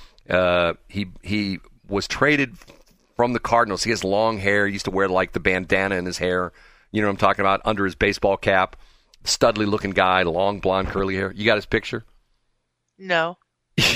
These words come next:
Speaker 2: Oh, did you want me to do that?
Speaker 1: Yeah, look at his picture. He's twenty-eight, six feet tall.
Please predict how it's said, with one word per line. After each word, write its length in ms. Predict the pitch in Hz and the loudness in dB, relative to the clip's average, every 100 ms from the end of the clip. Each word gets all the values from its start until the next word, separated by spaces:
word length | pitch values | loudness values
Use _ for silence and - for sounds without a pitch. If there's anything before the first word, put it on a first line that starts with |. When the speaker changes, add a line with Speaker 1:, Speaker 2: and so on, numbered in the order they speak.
| - - - - | -4 -12 -14 2
Speaker 2:
Oh, 140 | 247 269 | 2 2
did 240 | 202 190 | -2 -8
you 80 | 247 | -6
want 160 | 220 | -6
me 60 | 226 | -6
to 100 | 240 | -8
do 220 | 202 247 | -6 -2
that? 180 | 277 339 | 2 6
Speaker 1:
Yeah, 220 | 370 349 - | 6 6 4
look 160 | - 466 | 0 2
at 60 | |
his 100 | 381 | 2
picture. 440 | - - - - - _ _ _ _ _ _ | 2 0 0 -6 -10 _ _ _ _ _ _
He's 160 | 151 - | -6 -4
twenty-eight, 680 | - 165 208 185 139 156 - - _ _ _ _ _ - | 0 4 4 4 4 2 -6 -20 _ _ _ _ _ -8
six 340 | - 180 - | -2 0 0
feet 240 | - 190 - | -2 -2 2
tall. 440 | 160 143 143 | 4 4 0